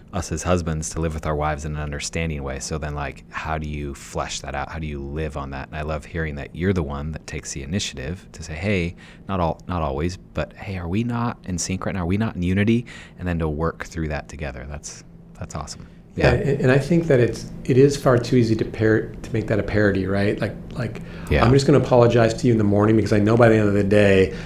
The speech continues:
Speaker 2: I'll have done something wrong," right? So it's easy to sort of, you know, make that a parody. But I think there is something, maybe it goes back to the comment of being blockheads. I just think that, you know, it's not about, it's not always about who is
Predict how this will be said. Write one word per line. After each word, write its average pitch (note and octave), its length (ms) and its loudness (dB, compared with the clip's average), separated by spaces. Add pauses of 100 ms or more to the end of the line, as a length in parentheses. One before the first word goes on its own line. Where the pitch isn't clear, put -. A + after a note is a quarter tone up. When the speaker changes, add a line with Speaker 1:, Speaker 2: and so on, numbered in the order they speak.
(120)
Speaker 2:
I'll G2+ 120 2
have F#2+ 80 -2
done G2+ 140 2
something F#2+ 240 -2
wrong," F2 340 -2
right? G2+ 300 0
So B2 120 4
it's - 120 2
easy F3 220 8
to C3+ 100 6
sort B2 280 4
of, G#2+ 200 2 (460)
you C3 100 6
know, A2+ 160 6
make A2+ 300 6
that A2 180 6
a G2+ 40 4
parody. A2+ 680 4 (340)
But C3+ 400 4 (100)
I C3 120 -2
think F#3+ 280 2
there D#3 140 4
is C#3 360 2
something, C#3 380 2
maybe C#3+ 180 8
it D3+ 80 6
goes B2+ 140 4
back A2+ 220 4
to A#2 100 -4
the G#2+ 80 2
comment G#2+ 300 2
of G2+ 80 2
being G2+ 160 4
blockheads. G2 500 2
I A2 120 2
just E3 280 2
think D#3 220 0
that, C3 260 2 (720)
you C3 120 2
know, A#2 460 2 (200)
it's - 200 -4
not B2+ 240 4
about, A#2+ 460 2 (320)
it's - 100 -6
not E3+ 160 4
always D#3+ 260 6
about B2 300 4
who D3+ 280 8
is A2+ 340 8